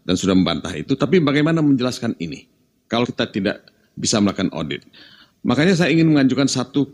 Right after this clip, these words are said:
usulan kepada Majelis Hakim yang mulia. Dengan perbedaan-perbedaan, ya, presentasi dan interpretasi yang dilakukan oleh masing-masing ahli dan saksi fakta,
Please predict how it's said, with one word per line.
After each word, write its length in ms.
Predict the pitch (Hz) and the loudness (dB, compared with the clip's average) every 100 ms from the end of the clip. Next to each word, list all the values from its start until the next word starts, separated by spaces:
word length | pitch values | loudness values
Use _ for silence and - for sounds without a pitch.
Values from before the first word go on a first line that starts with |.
| _ - | _ -2
usulan 560 | 131 - 143 113 104 | 0 2 2 2 -2
kepada 240 | - 101 98 | -4 -4 -2
Majelis 320 | 92 90 98 | -2 -4 -6
Hakim 240 | 98 92 | -8 -4
yang 160 | 90 90 | -2 0
mulia. 400 | 95 104 85 65 - - _ _ - - _ _ _ - - - _ _ _ _ _ _ _ 139 | 2 2 2 -2 -12 -20 _ _ -12 -12 _ _ _ 0 0 -14 _ _ _ _ _ _ _ 0
Dengan 320 | 147 185 180 | 2 2 0
perbedaan-perbedaan, 1120 | - 135 147 147 147 120 113 117 131 127 143 - _ _ | -4 2 2 2 0 -2 -2 -4 -4 -2 -4 -6 _ _
ya, 160 | - 107 - _ | -10 -10 -10 _
presentasi 800 | 127 139 120 120 127 - 76 - _ _ _ _ _ _ _ _ _ _ _ - | -2 2 2 0 -4 -8 -12 -18 _ _ _ _ _ _ _ _ _ _ _ -4
dan 560 | 117 113 113 113 - | -2 0 0 -2 0
interpretasi 800 | 135 - 117 123 113 139 147 113 | -2 0 -2 -2 -2 -2 -2 -2
yang 80 | 101 | -2
dilakukan 400 | 110 101 - 113 | -2 -2 -4 -4
oleh 180 | 107 95 | -4 -4
masing-masing 560 | - 110 107 101 92 107 | -4 -2 0 0 0 -4
ahli 380 | 101 104 92 76 | -4 -4 -6 -6
dan 240 | 98 90 | -4 -4
saksi 400 | 90 - - 95 | -2 -6 -6 -8
fakta, 420 | - 98 - - | -6 -10 -10 -16